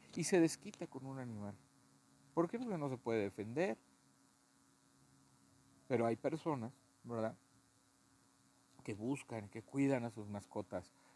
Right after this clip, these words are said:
que les dan de comer, que los alimentan, que los sacan, que cuidan de él. Y, y, y si ven a un perrito en la calle, no lo, no lo maltratan, ni le pegan, ni, ni le hacen nada, sino que, pues, buscan a, pues, darle un poquito de agua o a lo mejor le busca dar un poquito de alimento. Es ahí el corazón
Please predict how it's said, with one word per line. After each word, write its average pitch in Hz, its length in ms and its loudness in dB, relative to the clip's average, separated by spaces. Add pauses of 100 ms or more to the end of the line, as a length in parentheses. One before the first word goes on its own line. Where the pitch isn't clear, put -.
que 143 80 0
les 113 140 4
dan 107 140 2
de 107 80 -4
comer, 95 520 -8
que 104 100 -10
los 98 180 -6
alimentan, 98 600 -6
que 104 100 -12
los 104 160 -10
sacan, 107 400 -10
que - 100 -18
cuidan 190 340 -4
de 131 320 -4
él. - 60 -16 (760)
Y, 131 80 -2 (100)
y, 143 180 2
y 139 120 4
si 127 160 0
ven 127 220 0
a 143 40 -2
un 147 100 -4
perrito 123 460 -6
en 117 80 -2
la 107 100 -2
calle, 143 340 -2
no 123 180 -2
lo, 123 160 0 (400)
no 139 100 0
lo 151 100 6
maltratan, 113 640 0
ni 110 100 -6
le 101 120 -4
pegan, 110 420 -2
ni, 98 160 -6 (300)
ni 113 80 -4
le 110 80 2
hacen 117 240 -4
nada, 123 280 -2 (240)
sino 170 320 -8
que, 110 200 -6 (300)
pues, 233 160 -4
buscan 165 480 0
a, 120 180 0 (360)
pues, 170 180 0
darle 131 220 4
un 127 60 -2
poquito - 320 -6
de 117 120 6
agua 127 360 10
o 117 100 8
a 120 40 8
lo 117 100 4
mejor 123 260 -2
le 123 100 4
busca 120 380 -2
dar 117 160 4
un 113 80 0
poquito 117 280 -6
de 113 40 4
alimento. 113 480 0
Es 120 220 0
ahí 143 240 4
el 165 140 6
corazón 104 540 -2